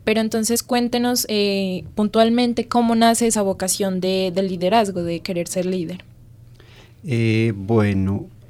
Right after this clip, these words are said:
Speaker 2: eh, yo creo que eso está, nace con uno. No hay un momento exacto o, o preciso en que uno pueda decir, "Voy a empezar a ser líder", eh, porque,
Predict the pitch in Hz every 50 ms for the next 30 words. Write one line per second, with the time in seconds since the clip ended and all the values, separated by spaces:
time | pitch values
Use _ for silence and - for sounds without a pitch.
0 | - - - - - - 104 101 104 107 104 104 - 110 98 123 120 123 - 147
1 | 160 156 156 - - 131 120 117 117 113 113 - - 127 127 127 127 127 123 117
2 | 98 98 107 104 101 98 98 - - - - 107 101 104 104 104 107 107 107 107
3 | 104 - - - - - - - - - - - - - - - 110 110 117 117
4 | 117 - 123 - - 127 123 120 113 110 110 110 113 123 123 - - - - -
5 | 101 104 104 101 101 101 101 98 101 107 107 107 107 107 107 107 107 104 101 101
6 | 98 - - 104 104 101 98 104 98 - - - 110 98 98 95 - - 104 101
7 | 101 101 101 101 95 104 - - 101 - - - 95 - 107 101 - - 104 98
8 | 98 98 95 - 95 92 95 98 95 - 95 92 95 98 98 95 - 101 95 95
9 | - - - 113 101 98 98 95 98 98 98 - 101 92 - 98 95 95 95 -
10 | 104 90 107 110 110 101 98 90 92 98 - - - - - - - - - -
11 | - - - - - - - 113 107 101 98 98 98 98 - - 101 98 - 95
12 | - - - - 104 101 98 98 95 92 87 85